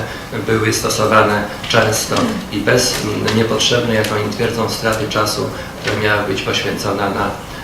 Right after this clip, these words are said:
na prze-, na prze-, przeprowadzenie badań.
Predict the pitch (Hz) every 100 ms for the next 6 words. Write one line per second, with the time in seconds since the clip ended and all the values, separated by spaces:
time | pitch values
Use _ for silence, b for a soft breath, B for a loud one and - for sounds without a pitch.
0 | - 101 - 110 113 117 117 120 120 113
1 | - 117 113 113 110 113 110 104 117 110
2 | -